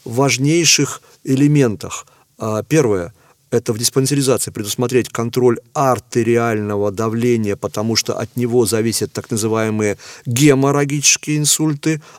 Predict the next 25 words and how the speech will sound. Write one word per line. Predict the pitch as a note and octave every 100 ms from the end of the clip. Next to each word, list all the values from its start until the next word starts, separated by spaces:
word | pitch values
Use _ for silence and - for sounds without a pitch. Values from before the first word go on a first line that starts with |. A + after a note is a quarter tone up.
| -
а, | A#2 A#2
инсульты | - A2+ B2 G#2+ G#2
с |
кровоизлиянием. | - A2 G2 G#2+ C3 C3+ C#3+ D3 D3 - - - - -
А | B2+
второе, | - D3+ F#3 B3 G#3 -
что | - D3+ D3+
не | C#3 C#3+
всегда | C#3+ E3 E3 C3
входит | - A2 F#2+
в | F#2
диспансеризацию, | F#2+ - A2 A#2 A#2+ G#2+ F#2 - F2+ - - -
это | F#3 F#3+
контроль | D3+ A#2+ B2 C#3 E3+ A#2+
ритма | A#2+ C#3 D3 D3+
сердца, | - B2 A2+ - B2 A2 - - -
потому | G#2 A2+ A#2+
что | A2 A#2
от | A2+
контроля | A#2+ A#2 B2+ B2 A2+ G#2+
ритма | G3 A#3 C#3+
сердца, | B2 - G2+ G#2
от | -
мерцательной | B2 C#3 C#3 - G2+
аритмии, | F#2+ - F#2 E2